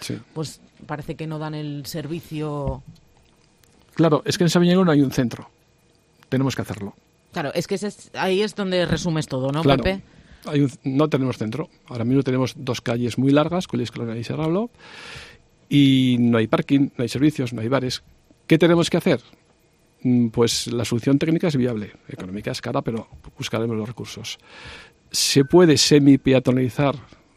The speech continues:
Speaker 1: eh, la calle Serrablo desde la Plaza España hasta la curva Chaparro.
Speaker 2: Claro, no entera, hasta
Speaker 1: No entera,
Speaker 2: la
Speaker 1: no
Speaker 2: claro.
Speaker 1: entera. Siempre que podamos hacer la conexión con el espacio Turibana,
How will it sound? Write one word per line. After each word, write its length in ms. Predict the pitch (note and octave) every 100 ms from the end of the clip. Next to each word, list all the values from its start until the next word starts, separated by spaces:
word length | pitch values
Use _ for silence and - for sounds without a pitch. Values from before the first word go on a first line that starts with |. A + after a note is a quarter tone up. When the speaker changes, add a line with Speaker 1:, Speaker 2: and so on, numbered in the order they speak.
| _ -
Speaker 1:
eh, 200 | A#2 A2+
la 100 | G#2+
calle 160 | C3
Serrablo 540 | A#2+ C3+ D#3 E3 A#3+ - -
desde 840 | C#3+ C3 C3 A2+ B2 A#2 A2+ A2
la 80 | G#2+
Plaza 220 | C3+ -
España 440 | D3+ - D#3 F#3 B3+ _ - - -
hasta 220 | B2 A#2
la 80 | A2
curva 240 | B2 A2
Chaparro. 480 | - G#2+ A2 G2+ - _
Speaker 2:
Claro, 220 | E3 C#3
no 200 | D#3 D#3+
entera, 480 | D#3+ D3 D#3+ A2+ G#2
hasta 120 | B2
Speaker 1:
No 100 | A#2
entera, 380 | A#2 A#2 C3+ C3+
Speaker 2:
la 180 | C3+ C3
Speaker 1:
no 100 | B2 -
Speaker 2:
claro. 160 | - G#2+
Speaker 1:
entera. 340 | B2 G#2+ -
Siempre 440 | - - E3+ E3 F#3+
que 80 | D#3+
podamos 240 | C3 C#3
hacer 140 | C#3+
la 60 | C#3+
conexión 340 | C#3 B2+ C#3+
con 100 | C#3+ C3+
el 40 |
espacio 300 | A#2+ B2 A#2+
Turibana, 420 | A2+ A2 G#2 G2